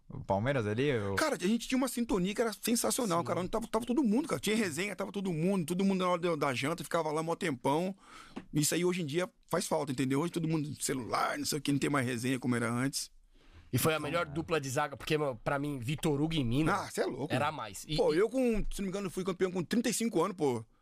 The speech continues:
Speaker 2: O Mina tinha não sei quantos anos. Pô, eu falei, "O quê?
Speaker 1: Era
Speaker 2: Tirar
Speaker 1: novo.
Speaker 2: o time aqui, eu vou chutar a bola lá pra frente." Ele tocava, "Não, toca aqui, aqui, aqui." Tocava, ele dava aquelas arrancadas dele louca.
Speaker 3: É, ele,
Speaker 2: Falei,
Speaker 3: o,
Speaker 2: "Cara,
Speaker 3: o Mina
Speaker 2: eu,
Speaker 3: era doido
Speaker 2: eu tô
Speaker 3: mesmo.
Speaker 2: aqui com o negócio, com medo aqui", o cara com, pô, eu falei, "Que isso, cara?"
Speaker 3: É.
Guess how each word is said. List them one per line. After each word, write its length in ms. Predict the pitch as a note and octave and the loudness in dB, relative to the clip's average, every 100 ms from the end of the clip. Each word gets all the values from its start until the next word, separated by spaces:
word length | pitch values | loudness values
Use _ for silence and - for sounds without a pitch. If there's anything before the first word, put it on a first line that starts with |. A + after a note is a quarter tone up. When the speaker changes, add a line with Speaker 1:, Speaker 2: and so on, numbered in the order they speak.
| _ - - - - | _ -20 -20 -10 0
Speaker 2:
O 40 | |
Mina 240 | C#3+ F3 G#3 | 2 4 2
tinha 220 | G3+ G#3 | 0 0
não 80 | F#3 | 0
sei 100 | A3 | 0
quantos 240 | A#3 D#3+ | 0 0
anos. 280 | F3 E3+ A#2+ - | 0 -2 -6 -2
Pô, 120 | A#3 | -2
eu 80 | C3+ | 0
falei, 160 | B2 | -2
"O 60 | A2 | 0
quê? 120 | - | 0
Speaker 1:
Era 200 | G2 G2+ | 0 0
Speaker 2:
Tirar 200 | A2 D3+ | 2 0
Speaker 1:
novo. 100 | F3+ | 0
Speaker 2:
o 20 | |
time 240 | F#2+ F#3+ F3+ | -2 -2 -2
aqui, 160 | - | -2
eu 60 | E3+ | -2
vou 60 | |
chutar 160 | C4+ - | 0 -2
a 20 | |
bola 220 | F#4 G4 | 0 0
lá 60 | G4+ | 2
pra 140 | G#4+ | 0
frente." 420 | G#4+ G3+ G#3 - - - - | 0 -2 -2 -6 -10 -18 -14
Ele 120 | - - - | -12 -12 -4
tocava, 340 | - D#3+ F#3 | 0 2 2
"Não, 240 | G3+ B3+ B3+ | 2 0 0
toca 200 | - - | -2 -2
aqui, 220 | - D4 | -2 -2
aqui, 220 | C#4+ C#4 | 0 0
aqui." 320 | A#3 C#4+ C#4 - - - | 2 4 2 0 -20 -4
Tocava, 360 | D#3 - E3+ | -2 0 -2
ele 60 | F3 | 0
dava 120 | E3 | 0
aquelas 220 | E3+ E3 | 2 0
arrancadas 360 | E3 D#3+ D3+ D3 | 2 0 0 0
dele 140 | D#3 | 0
louca. 420 | D3+ B2+ E3 F3 F3 - | 0 2 2 0 -4 -6
Speaker 3:
É, 260 | B2 C#3+ C#3+ | 0 2 2
ele, 80 | C#3+ | 0
Speaker 2:
Falei, 120 | D3+ | 0
Speaker 3:
o, 40 | |
Speaker 2:
"Cara, 240 | D#3+ D3+ B2+ | 0 0 0
Speaker 3:
o 20 | |
Mina 180 | C#3+ F3 | 2 4
Speaker 2:
eu, 100 | F#3+ | 4
Speaker 3:
era 140 | F#3+ F3 | 2 0
doido 260 | E3+ E3 | -6 -2
Speaker 2:
eu 60 | F3+ | -2
tô 140 | D#3 | 2
Speaker 3:
mesmo. 40 | A3 | 0
Speaker 2:
aqui 120 | - | 0
com 60 | G#3 | -4
o 20 | |
negócio, 220 | A3 A3 F3+ D#3 | 0 0 -2 -4
com 140 | A3+ | 0
medo 320 | G#3+ F#3 A#3+ A3+ | 2 2 2 0
aqui", 200 | G#3+ B3 | 0 -2
o 40 | |
cara 220 | A#3+ B3 A3+ | 0 0 -2
com, 180 | G#3+ | -6
pô, 140 | D3+ F3 | -4 -4
eu 80 | A2 | -2
falei, 140 | A#2 | -6
"Que 140 | D#3+ F#4+ | -6 -4
isso, 320 | B2 C3+ - | -4 -6 -4
cara?" 160 | C#3 | -4
Speaker 3:
É. 160 | C3 - | -4 -6